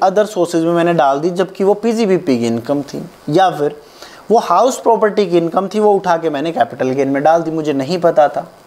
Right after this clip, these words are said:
तो आगे हम ये पढ़ेंगे कि ये गलती, कोई गलती नहीं मानी जाती income tax में। आपने वो चीज़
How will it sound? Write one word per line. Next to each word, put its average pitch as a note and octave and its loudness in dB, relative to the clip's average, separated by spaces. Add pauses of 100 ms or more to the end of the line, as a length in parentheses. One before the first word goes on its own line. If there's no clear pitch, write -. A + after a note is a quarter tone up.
(500)
तो - 0 (300)
आगे F#3+ 4
हम F#3+ 0
ये F3+ 2
पढ़ेंगे A#2+ -2
कि - -6
ये A3 6
गलती, F#3 0 (440)
कोई G#3+ 2
गलती E3+ 0
नहीं D#3+ -2
मानी C3 0
जाती A#2 2
income A2 -6
tax - -6
में। B2+ -2 (100)
आपने A3 2
वो G#3 2
चीज़ G#3 -2